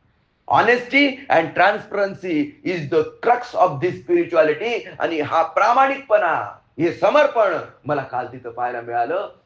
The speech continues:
मदत फाउंडेशनच्या माध्यमातून पप्पांनी त्यांना,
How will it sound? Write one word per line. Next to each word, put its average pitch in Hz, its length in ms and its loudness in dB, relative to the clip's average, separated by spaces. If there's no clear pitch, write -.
मदत - 320 -4
फाउंडेशनच्या 117 520 -12
माध्यमातून 117 680 -6
पप्पांनी 143 920 -6
त्यांना, 214 640 2